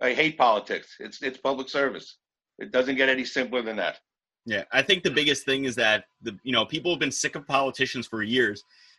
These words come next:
Speaker 2: and then not, you know, tug on Trump's junk too much, but Donald Trump came in out of nowhere as an outsider and said, "Hey, politicians are supposed to be working for the people. I'm gonna work for the people." And I think that really did inspire a lot of people to be like, "Hey,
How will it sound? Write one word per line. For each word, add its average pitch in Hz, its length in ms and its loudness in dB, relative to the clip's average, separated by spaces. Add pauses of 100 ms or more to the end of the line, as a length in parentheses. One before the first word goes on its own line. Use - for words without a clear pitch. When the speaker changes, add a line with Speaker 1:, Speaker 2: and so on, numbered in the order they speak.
Speaker 2:
and 120 140 0
then 139 200 6
not, 160 300 4
you 147 120 -2
know, 120 180 4
tug 131 300 2
on 127 120 -2
Trump's 120 300 -2
junk 139 240 -2
too 127 120 -4
much, 110 260 0
but 104 160 -4
Donald 127 280 2
Trump 147 240 -4
came 135 220 -2
in 147 240 2 (240)
out 123 160 6
of 120 100 -2
nowhere 131 360 4
as 120 120 2
an 123 60 -2
outsider 127 480 4
and 117 100 -4
said, 113 140 -2
"Hey, 123 320 2 (340)
politicians 190 480 0
are 147 40 -10
supposed 147 240 -8
to 131 80 -2
be 117 40 -2
working 123 340 -2
for 131 100 -2
the 120 80 2
people. 117 480 -2
I'm 131 200 2
gonna 151 160 -2
work 131 260 -2 (100)
for 127 180 0
the 113 100 -6
people." 120 420 -6 (220)
And 117 80 0
I 120 60 6
think 165 280 -4
that 156 160 4
really 131 280 0
did 123 220 -4
inspire 120 480 2
a 113 60 0
lot 113 200 0
of 113 100 -6
people 156 280 -8
to 120 60 -4
be 120 100 -6
like, 107 260 0
"Hey, 113 240 2